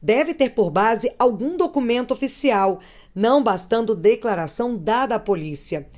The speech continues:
O assunto foi cadastrado no sistema de repetitivos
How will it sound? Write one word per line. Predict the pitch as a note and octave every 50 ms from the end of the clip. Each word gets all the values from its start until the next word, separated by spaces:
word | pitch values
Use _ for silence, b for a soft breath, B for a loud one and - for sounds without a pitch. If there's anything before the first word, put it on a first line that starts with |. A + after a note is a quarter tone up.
| b b b b b b
O | - G#3
assunto | G#3 G3+ G#3 - A#3+ B3 - A3
foi | - A3+ G#3+
cadastrado | G#3+ G#3+ G3 G3 F3+ - - - G3+ G#3 G3+ G#3
no | G#3 G#3
sistema | G3+ - F#3+ - - - G#3 G#3+ G#3+
de | F#3 F#3+
repetitivos | F3 F#3+ A#3 A#3 - G#3 G3+ - C#3+ - - A#3+ A#3+ G#3+ E3+ F#3 F3 -